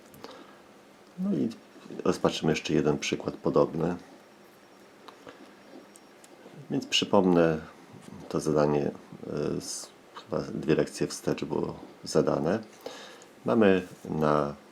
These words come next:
wykresie zależności ciśnienia od temperatury pewien c-, zamknięty cykl termodynamiczny, składający się z czterech przemian: pierwszej, drugiej, trzeciej, czwartej.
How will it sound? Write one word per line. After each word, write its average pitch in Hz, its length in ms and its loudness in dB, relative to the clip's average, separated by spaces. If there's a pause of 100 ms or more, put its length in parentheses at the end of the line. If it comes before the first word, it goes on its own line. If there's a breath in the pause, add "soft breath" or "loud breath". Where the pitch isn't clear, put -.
(420)
wykresie 82 640 2
zależności 73 680 2
ciśnienia 73 720 0 (840 loud breath)
od 78 240 -6
temperatury 85 1000 4 (680)
pewien 107 300 2
c-, - 200 -10
zamknięty 87 600 4
cykl 78 400 0
termodynamiczny, 71 960 4 (680)
składający 110 500 8
się 90 80 4
z - 40 -2
czterech 73 420 4
przemian: - 340 -4 (160)
pierwszej, 104 560 2 (380 loud breath)
drugiej, 69 580 2 (380)
trzeciej, 76 560 -4 (120)
czwartej. - 520 0